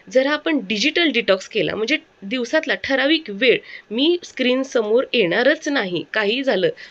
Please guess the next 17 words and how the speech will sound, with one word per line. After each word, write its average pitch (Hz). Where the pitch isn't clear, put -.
आज 185
अगदी 208
व्रत 226
घेतल्यासारखं, 202
असं 247
जर 311
आपण -
स्वतःचं 214
ठरवलं 185
आणि 202
थोडा 262
वेळ 277
आपण 226
स्क्रीनपासून 226
बाजूला 170
गेलो, 160
तर 233